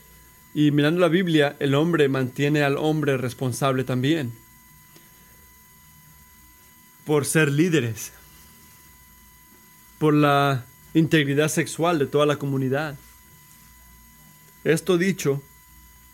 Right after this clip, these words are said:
el punto aquí es que cuando una mujer participa en la moralidad sexual, ella también es culpable, no es menos culpable.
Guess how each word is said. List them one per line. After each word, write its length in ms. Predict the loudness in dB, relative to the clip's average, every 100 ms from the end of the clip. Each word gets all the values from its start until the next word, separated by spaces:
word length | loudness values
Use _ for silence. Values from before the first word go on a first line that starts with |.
| -20 -20 -20 -20 -4
el 140 | -4
punto 320 | 0 0 2 0
aquí 320 | 0 0 2
es 100 | 2
que 240 | 0 -2 -4 -18 -20 -20 -6
cuando 240 | 0 2
una 160 | 2 2
mujer 460 | 2 2 0 0 0
participa 720 | -2 -2 -8 -6 -6 -4 -4
en 60 |
la 60 | -4
moralidad 480 | -6 -6 -6 -6 -8
sexual, 720 | -10 -12 -4 0 0 -2 -8 -20 -20 -20 -20 -10
ella 200 | -2 0
también 640 | 0 0 2 2 2 0 -2
es 180 | -4 -2
culpable, 840 | 0 -2 2 2 2 0 -2 -2 -6 -12 -4
no 200 | 0 0
es 180 | -2
menos 540 | 0 0 2 2 0 -6 -18 -20 -20 -4
culpable. 840 | -2 0 2 2 2 0 -2 -2